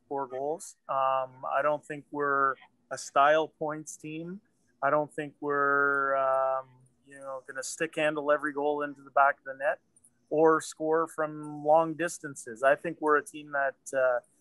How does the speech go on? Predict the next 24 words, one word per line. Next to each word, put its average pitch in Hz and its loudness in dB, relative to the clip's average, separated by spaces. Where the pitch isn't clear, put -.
scores 139 -2
dirty 156 2
goals, 143 0
is 123 -20
willing 156 0
to 143 -8
put - -4
pucks 147 2
on 143 0
the 135 -6
net 135 -2
to 127 -2
compete 139 -10
for 131 -14
second 135 0
chances 143 -8
and, 127 -20
and 139 0
be 147 2
around 143 6
the 131 -6
blue 135 -8
paint. 147 -6
So 123 2